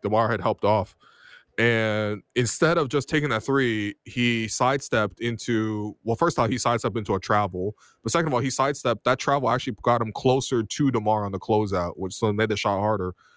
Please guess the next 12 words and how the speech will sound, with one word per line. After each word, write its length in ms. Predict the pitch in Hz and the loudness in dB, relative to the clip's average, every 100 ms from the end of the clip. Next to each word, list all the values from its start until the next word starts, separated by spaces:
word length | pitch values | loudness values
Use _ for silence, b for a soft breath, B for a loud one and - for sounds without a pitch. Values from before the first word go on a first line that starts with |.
| b | b
So 100 | - | -2
that's 140 | 139 - | 0 0
the 60 | |
only 280 | - 143 139 | 2 2 0
time. 360 | 135 123 90 90 | 0 0 0 -4
Just 180 | 113 - | -10 -2
take 160 | 160 | 0
the 100 | 156 | 0
threes, 320 | - 127 123 | 0 2 0
O 140 | 92 87 | -2 -6
G. 300 | 92 82 104 | -8 -10 -2
You're, 220 | 107 160 | 2 2